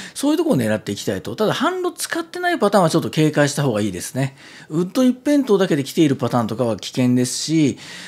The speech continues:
あとやっぱ、あの、シンプルに遅れちゃってる馬とかね、そういうところさえ回避して、えー、このパターンだけ狙えば、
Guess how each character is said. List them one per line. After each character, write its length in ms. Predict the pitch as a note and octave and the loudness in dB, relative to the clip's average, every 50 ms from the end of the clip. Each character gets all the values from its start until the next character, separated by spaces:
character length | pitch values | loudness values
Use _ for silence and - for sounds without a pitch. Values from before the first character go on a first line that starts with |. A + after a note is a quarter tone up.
| - - | -8 -4
あ 100 | - D#4 | -2 -2
と 80 | - | 0
や 100 | D#4 D4+ | 2 0
っ 40 | D4 | 2
ぱ、 120 | D4 F#3 D3 | 4 4 4
あ 60 | C#3 | 4
の、 100 | B2+ B2 | 2 0
シ 160 | - - A3 | 0 2 2
ン 120 | A3 F#3+ | 2 2
プ 100 | D3 D3 | 2 2
ル 40 | B2+ | 0
に 120 | A#2 A2 G2+ | 0 0 0
遅 200 | G#2+ G#2+ - E3 | -2 -2 0 2
れ 80 | E3+ E3 | 2 4
ち 60 | E3+ | 4
ゃ 60 | E3 | 2
っ 60 | D#3 E3 | 2 2
て 100 | - E3 | 2 2
る 120 | D#3 D3+ | 2 4
馬 160 | D#3 D3+ D3 | 2 2 2
と 100 | - G2 | 0 -2
か 140 | - - G2+ | -6 -6 -4
ね、 160 | C3 E3 E3+ - | -4 -4 -4 -4
そ 200 | - A#3+ B3+ C4 | -2 -2 0 2
う 40 | |
い 80 | C4 B3+ | 2 0
う 40 | B3+ | 0
と 120 | C4+ C4 | -2 -2
こ 120 | C4 D4+ D4+ | -2 0 -2
ろ 100 | D#4 D4 | -2 0
さ 160 | - C4+ A3 | 0 0 0
え 80 | F3+ | 0
回 220 | - - - - F3 | 0 0 0 0 0
避 180 | - - C3 | 0 -2 -4
し 100 | A#2+ - | -4 -4
て、 360 | - - D#3 F3 E3+ C#3+ A#2+ A2 | -4 -2 0 0 2 0 0 0
え 160 | A#2+ A#2+ A#2 | -2 -2 -2
ー、 40 | A2+ | -2
こ 120 | - D#3+ | -2 -2
の 100 | F3 F#3+ | -2 -2
パ 140 | F3+ G3 G3+ | -2 -2 0
タ 80 | G#3 G#3+ | 0 2
ー 40 | F#3+ | 2
ン 40 | |
だ 80 | E3 E3 | 2 0
け 80 | C#3+ A#2 | 0 0
狙 200 | A2+ A2+ A#2+ B2 | -2 0 0 0
え 80 | A#2+ | 0
ば、 240 | G2+ G2+ G2+ G#2 - | 0 -2 -4 -6 -6